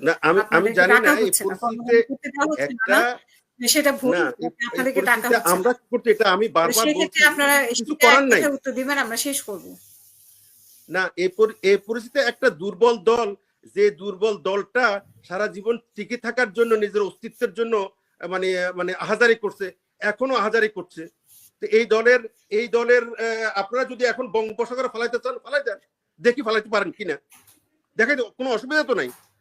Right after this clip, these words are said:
Speaker 1: আপনি যদি পারেন, আপনি আপনার শত্রু নির্ধারণ করেন, আপনি আইডেন্টিফাই করেন, আপনার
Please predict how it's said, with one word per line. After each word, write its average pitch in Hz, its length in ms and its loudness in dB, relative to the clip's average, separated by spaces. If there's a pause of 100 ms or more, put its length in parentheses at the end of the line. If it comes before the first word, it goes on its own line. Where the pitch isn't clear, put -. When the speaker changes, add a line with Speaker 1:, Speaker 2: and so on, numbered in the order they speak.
(140)
Speaker 1:
আপনি 180 300 -6
যদি 240 260 -8
পারেন, 247 320 4 (300)
আপনি 208 460 -4 (500)
আপনার 214 420 -4
শত্রু 240 600 -6
নির্ধারণ 240 540 2
করেন, 147 340 0 (540)
আপনি 214 420 -2 (200)
আইডেন্টিফাই 240 640 2
করেন, 160 260 -2 (400)
আপনার 208 400 -2